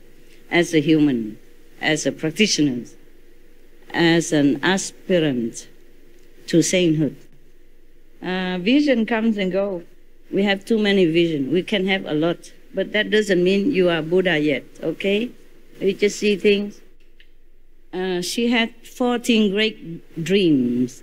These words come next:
this Queen Trisla. Yeah. Some scriptures say that Queen Trisla had sixteen dreams.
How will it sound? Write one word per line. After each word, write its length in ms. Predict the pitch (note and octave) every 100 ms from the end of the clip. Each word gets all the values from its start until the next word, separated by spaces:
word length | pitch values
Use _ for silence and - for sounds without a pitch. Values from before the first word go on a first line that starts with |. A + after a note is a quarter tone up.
| -
this 260 | D#3+ E3
Queen 360 | - - F#3+ F3+
Trisla. 480 | F#3 E3 E3 D3 A#2+ - - -
Yeah. 240 | C3 - - - - - - -
Some 360 | - C4 B3
scriptures 920 | A#3 - D4 D4 - D#3 C3+ C#3 - -
say 420 | - - A#3+ G#3+
that 360 | E3+ D#3+ - -
Queen 380 | - B3 B3 A#3+
Trisla 640 | - C#4 - G3+ E3 C#3+ D3 - - -
had 120 | G3+
sixteen 640 | - C#4+ C#4 - A#3+ G#3+
dreams. 580 | E3+ G#3+ F#3 C3 B2 -